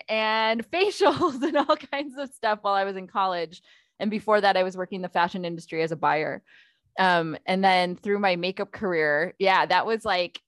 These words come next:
it was like this thought of, I can't, I didn't want to work at a makeup counter. And I mean,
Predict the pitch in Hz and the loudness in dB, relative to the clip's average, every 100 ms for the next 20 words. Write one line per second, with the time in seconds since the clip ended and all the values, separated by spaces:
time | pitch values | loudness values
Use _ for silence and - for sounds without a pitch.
0 | _ _ _ - 180 190 202 220 220 214 | _ _ _ -18 -14 -8 -4 0 0 2
1 | 208 202 - 175 190 185 170 170 - 190 | 0 -2 0 6 6 6 6 4 0 -6
2 | 190 - 220 190 185 175 _ _ _ _ | -6 -10 -4 0 0 -2 _ _ _ _
3 | _ _ _ _ - 294 208 226 240 175 | _ _ _ _ -4 -2 2 4 4 4
4 | 160 180 - 220 202 185 170 170 156 151 | 2 0 -4 -6 -4 -4 -6 -2 -2 -2
5 | - - - 180 170 - 175 156 160 - | -8 -18 -6 -2 -2 -2 -4 -6 -8 -12
6 | - 151 220 311 480 _ - - - _ | -8 -6 -4 -4 -6 _ -20 -20 -20 _
7 | _ - 196 185 180 180 170 - _ _ | _ 0 4 4 4 2 -4 -8 _ _
8 | _ _ _ _ - 214 208 196 196 190 | _ _ _ _ -2 0 0 -4 -4 -2
9 | 180 165 95 | -4 -6 -10